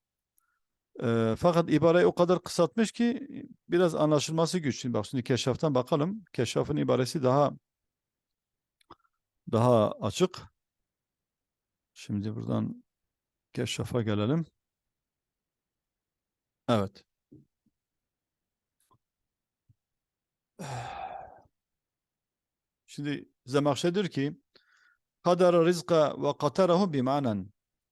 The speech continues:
Bimana iza dayyakahu." Diyor, ikisi aynı manada ifade eder. O rızkı böyle, e, daralttığında kadar rizka ve kataru denilir.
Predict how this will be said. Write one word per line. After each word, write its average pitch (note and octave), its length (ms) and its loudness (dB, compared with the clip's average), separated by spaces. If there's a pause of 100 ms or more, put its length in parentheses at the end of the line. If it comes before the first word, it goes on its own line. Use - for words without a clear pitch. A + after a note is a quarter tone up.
(140)
Bimana F3 400 2
iza C#3 300 0
dayyakahu." A2 640 -2 (1120)
Diyor, E3+ 340 0 (540)
ikisi - 380 -6
aynı F3+ 180 0
manada A2 420 0
ifade A#2 360 -4
eder. C#3 220 -2 (840)
O D#3 140 0
rızkı D#3+ 540 -2 (500)
böyle, C3 460 2 (600)
e, C3 40 -10
daralttığında A#2+ 1040 0 (320)
kadar C3+ 320 2
rizka B2 340 -2
ve C#3+ 140 -4
kataru D3 400 -2
denilir. G2+ 420 -6